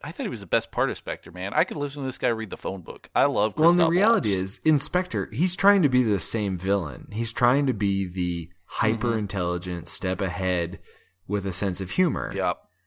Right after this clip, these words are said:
Speaker 1: Yeah.
Speaker 2: And he just didn't, I just don't think he had the supporting material to,
Speaker 1: I d-,
Speaker 2: to
Speaker 1: I just think he
Speaker 2: stick
Speaker 1: didn't
Speaker 2: it.
Speaker 1: have the humor.
Speaker 2: You think what?
Speaker 1: You know? And he, I didn't think he had the humor, and I don't, and I also didn't think that he had, uh,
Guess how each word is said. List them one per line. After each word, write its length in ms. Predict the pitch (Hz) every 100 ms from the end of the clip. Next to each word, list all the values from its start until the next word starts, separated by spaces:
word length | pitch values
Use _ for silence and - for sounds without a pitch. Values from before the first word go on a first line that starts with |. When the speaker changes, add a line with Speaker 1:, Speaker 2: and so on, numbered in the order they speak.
| _ _
Speaker 1:
Yeah. 300 | 117 101 90 - _ _ -
Speaker 2:
And 120 | 110
he 100 | 113
just 300 | 117 110 101
didn't, 340 | 117 113 107 -
I 120 | 104
just 280 | 107 98 -
don't 180 | 110 104
think 180 | 107
he 120 | 101 95
had 220 | 98 92
the 60 | 87
supporting 500 | 92 - 98 90 90
material 1080 | 82 - _ - - 117 104 87 80 67 - -
to, 400 | 87 69 92 101 _ -
Speaker 1:
I 120 | 208
d-, 80 | 330 _ _
Speaker 2:
to 80 | -
Speaker 1:
I 40 |
just 180 | 170 -
think 140 | - 135
he 40 |
Speaker 2:
stick 20 |
Speaker 1:
didn't 140 | 131 135
Speaker 2:
it. 20 |
Speaker 1:
have 80 | 117
the 80 | 117
humor. 460 | 113 156 180 80 - _ _ _ _ _ _ _ _
Speaker 2:
You 100 | -
think 140 | 107 98
what? 80 | 95
Speaker 1:
You 60 |
know? 260 | 117 127 147
And 140 | 165 165
he, 60 | - _ _ -
I 80 |
didn't 200 | 185 254
think 140 | 240 220
he 60 | 220
had 120 | 202
the 60 | 185
humor, 380 | 208 240 110
and 100 | 110
I 60 | 135
don't, 180 | 170 190
and 100 | 175
I 120 | 185
also 240 | 196 -
didn't 220 | 190 185 -
think 200 | 190 -
that 120 | 175
he 100 | 170
had, 360 | 165 175 170 165
uh, 320 | 156 151 151